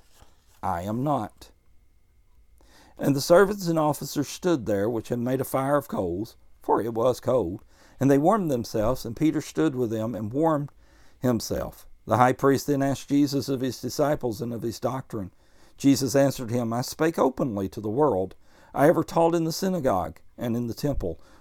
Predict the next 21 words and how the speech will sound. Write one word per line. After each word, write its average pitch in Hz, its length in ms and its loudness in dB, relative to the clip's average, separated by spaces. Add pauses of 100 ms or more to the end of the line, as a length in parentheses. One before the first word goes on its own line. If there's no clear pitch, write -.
whither 165 340 6
the 147 140 0
Jews 143 420 4
always 135 440 2
resort, 117 680 -4 (320)
and 113 160 -2
in 117 100 -2
secret 95 440 -2
have 101 200 -2
I 113 120 -2
said 110 320 -6
nothing. 107 420 -10 (400)
Why 180 320 4
askest 170 480 0
thou 104 220 2
me? 85 280 -8 (380)
Ask 196 320 -4
them 196 240 -2
which 117 200 -6
heard 95 260 -6
me. 78 240 -10